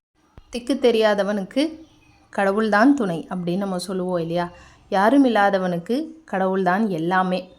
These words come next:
அதைத்தான் நான் இந்த வீடியோ மூலமா உங்களுக்கு சொல்லிக்க விரும்புறேன். And சகோதரி வந்து, அ, நல்ல வாழ்வ-, வாழ்க்கைய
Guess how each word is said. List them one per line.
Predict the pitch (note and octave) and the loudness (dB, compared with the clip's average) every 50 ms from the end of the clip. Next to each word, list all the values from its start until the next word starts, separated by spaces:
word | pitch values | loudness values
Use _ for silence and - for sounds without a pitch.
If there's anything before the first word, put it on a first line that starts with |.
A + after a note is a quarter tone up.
| _ _ - _ _ _ | _ _ -20 _ _ _
அதைத்தான் | A3 F#3+ G3 F#3 F#3+ A3 A3+ | -2 -2 -2 0 2 2 2
நான் | A3+ G#3 G3 | 2 0 0
இந்த | F#3 F3+ E3+ | -2 -2 -2
வீடியோ | F3+ G3 G3 A3 | -2 -2 -2 -2
மூலமா | G3+ F#3 F3 F3 F3+ F#3+ F#3+ | -2 -2 -2 -2 -2 -4 -4
உங்களுக்கு | F#3 E3+ E3 D#3 D#3+ - - - F3 | -4 -4 -6 -6 -8 -8 -6 -6 -4
சொல்லிக்க | F3+ F3 F3+ F#3+ | -4 -4 -4 -4
விரும்புறேன். | F3 E3+ F3 E3+ E3+ F3 G3 A#3 C#4+ C#4+ C#4+ - | -4 -4 -4 -4 -2 -2 0 0 0 -2 -4 -4
And | G#3 G3+ G#3 C4+ D4+ D4+ D#4+ - - - - - - _ | -2 2 4 6 6 6 4 0 -4 -12 -20 -20 -20 _
சகோதரி | - - A3 G3+ G#3 G#3 G#3 G3 G3 F#3 F#3+ F#3 | -6 -4 -2 0 0 0 0 0 0 -2 -2 -2
வந்து, | F3+ F3 F3 F3 F#3+ A3+ C#4+ D#4+ D#4+ B3+ A#3 A#3+ A#3+ | -4 -4 -4 -2 -2 -2 -2 -2 -4 -10 -14 -10 -8
அ, | G3 F#3+ F#3 F#3 F3+ F3+ F3+ F3+ - | -6 -4 -4 -4 -4 -4 -6 -8 -8
நல்ல | - G3+ G#3+ A3+ B3+ C4 B3 | -6 -2 0 2 2 4 4
வாழ்வ-, | G#3+ F#3+ F3 F3 F3+ F3+ F#3 F#3 F#3 F#3+ F3+ E3+ | 4 4 4 4 4 2 0 -2 -2 0 0 2
வாழ்க்கைய | E3+ F3 F3+ F#3 F#3+ F#3+ G3 G#3 G3 F#3+ F#3+ F#3 F3+ F3+ E3+ - | 2 2 2 2 0 -2 -4 -4 -4 -2 0 0 0 -2 -2 -4